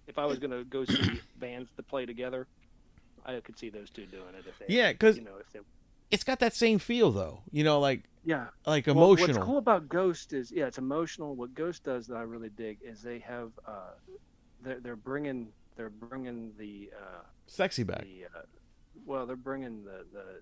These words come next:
Speaker 1: the, the, the darkness back to the, to the music
Speaker 2: Right.
Speaker 1: in a way that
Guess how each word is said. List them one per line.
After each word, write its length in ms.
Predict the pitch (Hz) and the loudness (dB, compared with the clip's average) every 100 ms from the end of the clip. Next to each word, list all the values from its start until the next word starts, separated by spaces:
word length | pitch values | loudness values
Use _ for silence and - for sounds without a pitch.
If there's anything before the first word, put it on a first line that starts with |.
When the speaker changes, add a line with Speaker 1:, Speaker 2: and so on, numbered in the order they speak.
| - | -20
Speaker 1:
the, 840 | 95 92 - _ _ _ _ _ - | -20 -20 -20 _ _ _ _ _ -20
the, 100 | - - _ | -20 -20 _
the 60 | 117 110 | -20 -12
darkness 480 | 110 104 120 95 - | -10 -10 -14 -20 -14
back 280 | 107 98 - | -14 -14 -16
to 80 | 101 | -16
the, 140 | 98 - - | -16 -18 -18
to 80 | 117 | -18
the 140 | 104 | -18
music 400 | 110 127 123 127 - - | -14 -10 -8 -10 -12 -2
Speaker 2:
Right. 300 | 135 113 92 | 4 4 4
Speaker 1:
in 220 | 147 139 | -2 -8
a 100 | 117 | -8
way 380 | 117 123 135 135 | -10 -10 -6 -8
that 180 | 117 107 | -8 -14